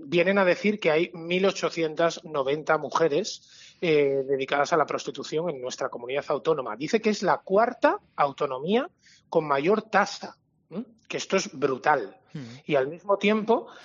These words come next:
Speaker 1: eh, ganamos en números absolutos a comunidades que son poblacionalmente más grandes que la nuestra,
Speaker 2: Mm.
Speaker 1: como serían Extremadura, o Murcia, o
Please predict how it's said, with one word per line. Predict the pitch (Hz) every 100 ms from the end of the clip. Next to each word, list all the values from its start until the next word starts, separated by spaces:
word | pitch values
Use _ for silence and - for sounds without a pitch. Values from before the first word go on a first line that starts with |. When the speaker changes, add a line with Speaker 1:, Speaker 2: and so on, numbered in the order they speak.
| -
Speaker 1:
eh, | 165 151 143 - -
ganamos | 165 156 190 202 -
en | 143
números | 151 196 196 -
absolutos | 175 - 170 185 170 185 -
a | 147
comunidades | - 135 135 139 156 160
que | -
son | - 160
poblacionalmente | 151 131 120 135 139 147 151 - 160
más | 147 139 135 -
grandes | 135 123 117 -
que |
la | 107
nuestra, | 95 240 - -
Speaker 2:
Mm. | 139 117 117
Speaker 1:
como | 151 131
serían | - 123 131
Extremadura, | 120 - 107 98 - 196 160 160 135
o | 117
Murcia, | 147 196 - 147 147 -
o | 131 117